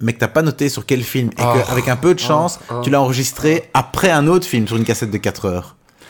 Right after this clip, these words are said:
Speaker 1: Et que tu commençais à tout
Speaker 2: Mais
Speaker 1: rebobiner,
Speaker 2: tu te rappelles
Speaker 1: rebobiner
Speaker 2: de ça ?
Speaker 1: pour
Speaker 2: Ah, c'est peut-être celle-là.
Speaker 1: Ah ouais.
Speaker 2: Play, un an.
Speaker 1: Un an,
Speaker 2: L'autre,
Speaker 1: ouais.
Speaker 2: éjecte, attendre, caler, nom de Dieu. de-, oh.
Speaker 1: Alors, moi, mon conseil de la semaine, eh bien, puisqu'on parlait de, de pizza, c'est, je, je vais,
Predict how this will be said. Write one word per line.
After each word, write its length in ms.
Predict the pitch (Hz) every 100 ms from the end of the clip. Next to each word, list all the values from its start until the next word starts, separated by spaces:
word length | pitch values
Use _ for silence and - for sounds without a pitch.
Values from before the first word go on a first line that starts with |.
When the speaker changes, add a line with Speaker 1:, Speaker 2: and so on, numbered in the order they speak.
| -
Speaker 1:
Et 100 | 127
que 100 | 151
tu 100 | 147
commençais 340 | 147 139 131
à 60 | 151
tout 140 | 139 180
Speaker 2:
Mais 40 |
Speaker 1:
rebobiner, 340 | 147 139 131 151
Speaker 2:
tu 40 |
te 40 | 131
rappelles 60 | 135
Speaker 1:
rebobiner 140 | 165 165
Speaker 2:
de 40 |
ça ? 140 | 135
Speaker 1:
pour 100 | 107 160
Speaker 2:
Ah, 40 |
c'est 100 | 156
peut-être 140 | 135 127
celle-là. 380 | 113 104 - -
Speaker 1:
Ah 80 | 135
ouais. 60 | 143
Speaker 2:
Play, 240 | 127 135 - - 127 -
un 180 | 120
an. 140 | 98 82 -
Speaker 1:
Un 160 | 117
an, 60 | 110
Speaker 2:
L'autre, 320 | 104 104 101
Speaker 1:
ouais. 60 | 104 -
Speaker 2:
éjecte, 440 | 101 98 113 - 95
attendre, 480 | - 107 107 113 - -
caler, 460 | - 104 104 107 - 127 - 113
nom 140 | 123
de 100 | 107
Dieu. 240 | 123 107 135
de-, 140 | 127 - - - -
oh. 440 | 151 165 156 160 127 - _ -
Speaker 1:
Alors, 240 | - 139 113
moi, 100 | 190
mon 80 | 208
conseil 220 | 165 160
de 40 |
la 80 | 139
semaine, 200 | 127 170
eh 60 | 131
bien, 140 | 120
puisqu'on 220 | 135 - 127
parlait 180 | 123 127
de, 240 | 117 107
de 80 | 104
pizza, 480 | 98 107 120 151 - - - - -
c'est, 380 | - 143 143 - - _ _ _ _ _ _ _ _ _ _ -
je, 140 | 113 -
je 120 | 127
vais, 160 | 147